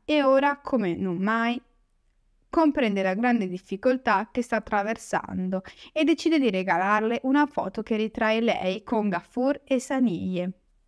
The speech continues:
Questo piccolo dono viene molto apprezzato da Uzum, che da poco tempo ha appunto subito l'ennesima perdita. Saniyye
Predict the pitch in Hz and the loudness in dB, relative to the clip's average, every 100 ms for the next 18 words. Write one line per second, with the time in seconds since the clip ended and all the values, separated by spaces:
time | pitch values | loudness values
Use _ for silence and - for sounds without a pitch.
0 | _ _ _ _ _ _ _ _ - - | _ _ _ _ _ _ _ _ -12 -2
1 | 330 320 302 330 - 269 233 220 247 254 | 0 0 0 0 2 2 4 2 2 0
2 | 240 233 220 214 220 233 226 220 220 - | 0 0 0 -2 -2 -4 -4 -6 -4 -2
3 | 202 208 196 - - 214 202 220 226 - | -2 -2 -4 -4 -4 -4 -4 -4 -4 -4
4 | 359 330 320 311 - 185 - 190 208 - | -2 -2 -2 -2 -4 -6 -4 -4 -2 -2
5 | 220 285 311 294 254 202 190 190 185 180 | -2 0 0 0 -2 -2 -4 -6 -6 -4
6 | 226 226 247 233 233 240 247 247 247 - | -4 0 0 2 2 0 0 -2 -2 -6
7 | 185 180 185 185 185 _ _ _ _ _ | -6 -8 -6 -6 -8 _ _ _ _ _
8 | _ _ _ - - 294 285 285 285 285 | _ _ _ -6 0 4 4 4 2 -2